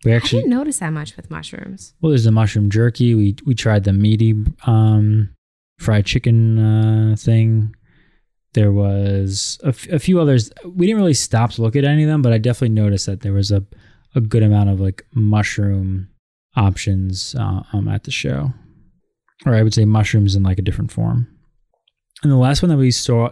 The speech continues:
Speaker 1: that we started to see at Expo East, and we definitely saw it at Expo West, were just, like, candies and gummies. And I just feel like everyone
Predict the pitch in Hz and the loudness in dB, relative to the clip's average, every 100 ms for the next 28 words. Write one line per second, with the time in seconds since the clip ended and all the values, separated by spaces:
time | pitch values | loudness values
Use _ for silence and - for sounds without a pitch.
0 | - 147 120 - 131 120 107 - 110 101 | -4 0 0 0 -2 -2 -4 -2 -2 -2
1 | 107 - 104 165 135 110 110 - - _ | -6 -6 -8 -2 0 0 -2 -8 -16 _
2 | _ _ _ _ - 110 104 104 104 104 | _ _ _ _ 0 2 2 2 0 0
3 | 101 113 - 107 - 101 98 98 101 110 | 0 -2 -2 -4 -2 -2 -2 -4 -4 -6
4 | - 101 101 104 98 - - _ _ _ | -4 -2 0 0 0 -4 -12 _ _ _
5 | _ 120 107 117 101 - - 107 107 107 | _ -2 0 0 -2 -8 -4 0 2 2
6 | 120 123 123 147 104 95 95 107 135 151 | 2 2 0 -2 -2 0 2 2 2 2
7 | 143 - - _ _ _ _ _ _ - | -2 -8 -14 _ _ _ _ _ _ 0
8 | 107 101 95 - 98 92 - 120 101 98 | 2 2 0 0 0 -2 -2 0 2 0
9 | 95 95 95 92 95 | -2 -4 -4 -4 -6